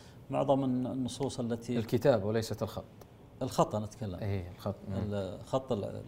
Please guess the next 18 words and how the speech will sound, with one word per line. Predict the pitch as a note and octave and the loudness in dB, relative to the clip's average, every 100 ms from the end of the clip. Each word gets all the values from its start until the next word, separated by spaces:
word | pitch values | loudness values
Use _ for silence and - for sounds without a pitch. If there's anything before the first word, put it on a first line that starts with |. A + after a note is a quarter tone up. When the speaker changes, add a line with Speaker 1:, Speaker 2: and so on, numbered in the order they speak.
| - | -12
Speaker 1:
الحرف | - D#3+ C#3+ B2 | 4 6 6 2
العربي. | G#2 A2 F#2 | 2 2 2
Speaker 2:
الحرف | G#2 G#2 - | 2 2 2
العربي. | E2+ D#2+ D#2+ - | -2 -2 -4 -6
Speaker 1:
اللغة | A#2+ B2 E3 C#3+ C#3+ C#3 - - - | 0 8 12 12 12 10 0 -10 2
أسبق | F#3 - C#3 A2+ | 2 4 2 2
من | A#2+ | 0
الكتابة | A2 - B2+ A2+ F#2 F#2+ | 0 -2 0 0 0 -4
كما | G2+ B2+ A#2 | -6 -2 0
نعرف. | G#2+ F#2+ G2+ G#2 | 2 0 -2 -6
اللغة | A2+ G#2+ A#2+ | -2 2 2
Speaker 2:
مم. | A#2 | 6
Speaker 1:
دائما، | C#3 A#2+ B2 B2+ - - - - - - - - - - | 6 6 4 0 -4 -18 -20 -20 -20 -20 -20 -20 -16 -8
اللغة | B2+ C3+ | 0 4
المحكية | C3 A#2+ - C3 B2+ A#2 A#2 | 4 2 -2 -2 2 2 0
هي | A#2 A#2+ | 0 -2
أسبق | - A2 B2+ B2+ B2+ A#2+ | -2 -4 -4 -2 -2 -2
من، | A#2+ A2+ | -2 -2